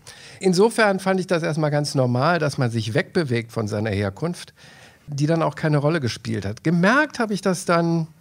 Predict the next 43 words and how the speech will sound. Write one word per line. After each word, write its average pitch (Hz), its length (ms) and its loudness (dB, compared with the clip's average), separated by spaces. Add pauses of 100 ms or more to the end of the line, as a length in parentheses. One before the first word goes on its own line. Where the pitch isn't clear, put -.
(480)
vor - 240 -4
allen 247 260 2
Dingen 214 540 -4
bei 180 300 2
Behörden, 165 560 4 (640)
also 156 180 6
im 180 160 4
Umgang 180 320 4
mit 160 140 2
der 151 80 8
Bürokratie. 151 760 2 (520)
Gar 165 160 4
nicht 240 160 0
so 196 120 2
sehr 175 220 4
mit 165 160 2
den 151 120 0
Professorinnen 190 760 2
und 160 100 0
Professoren, 202 680 -2
die 156 140 -4
waren 147 200 2
alle 135 160 2
sehr 127 160 2
nett, 180 300 0 (400)
jedenfalls 131 500 0
zu - 100 -12
mir, 190 280 2 (500)
die 165 140 -4
meiste 151 360 2
Zeit, 151 440 0
sondern 165 460 4
es 147 200 -2
traf 190 280 0
mich 156 260 -4
eher, 175 240 2
wenn 170 100 0
ich 160 160 -4
plötzlich 180 560 -2
Formulare 160 760 4
ausfüllen 160 560 -2
musste 151 640 -2
und, 143 380 -6